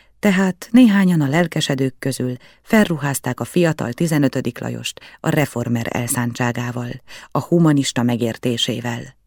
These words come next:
s azt remélték, ő lesz az, aki megváltoztatja és kiegyenlíti majd a francia társadalom sértő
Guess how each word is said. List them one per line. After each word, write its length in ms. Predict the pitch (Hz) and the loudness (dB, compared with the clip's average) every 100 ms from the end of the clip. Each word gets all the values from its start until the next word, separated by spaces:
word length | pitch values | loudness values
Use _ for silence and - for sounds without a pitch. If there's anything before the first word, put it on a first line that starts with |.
| - - | -20 -14
s 80 | - | -2
azt 260 | - 254 190 | 2 2 4
remélték, 680 | 185 175 160 156 147 - - | 2 2 0 -2 -2 -6 0
ő 160 | 254 233 | 4 4
lesz 280 | 175 - | 2 0
az, 220 | 147 139 - _ | -2 -4 -8 _
aki 220 | 165 - | -2 2
megváltoztatja 920 | 170 160 156 143 135 - 131 - 131 - | 2 2 0 0 -4 -4 -8 -4 -6 -6
és 220 | 117 - | -8 -4
kiegyenlíti 760 | 170 151 135 123 120 120 127 | 2 2 2 0 0 -2 -2
majd 280 | 117 117 117 - - - | -2 -6 -12 -16 -20 -10
a 100 | 127 | -8
francia 520 | - 180 170 - 139 | -2 0 2 0 -2
társadalom 600 | 131 131 - 117 113 113 | -2 -4 -4 -4 -4 -6
sértő 560 | - 170 165 - 123 | -4 0 0 -2 -4